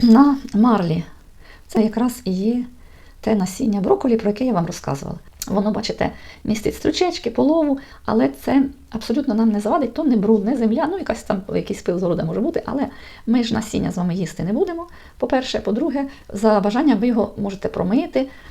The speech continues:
але немає ніякого сенсу. Хочу показати вам проросточок ближче, таким крупним планом. От за ніч в теплому місці, бачите, надкльовуються окремі зернятка, а, скажімо, до сьогоднішнього вечора вже буде масове прокльовування.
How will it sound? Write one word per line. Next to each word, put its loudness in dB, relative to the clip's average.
але 2
немає 2
ніякого -2
сенсу. -8
Хочу -6
показати -6
вам -2
проросточок -4
ближче, -6
таким -6
крупним -4
планом. -4
От -10
за -6
ніч -4
в -20
теплому -6
місці, -6
бачите, -6
надкльовуються -4
окремі -6
зернятка, -6
а, -4
скажімо, -4
до -4
сьогоднішнього -4
вечора -8
вже -8
буде -4
масове -6
прокльовування. -4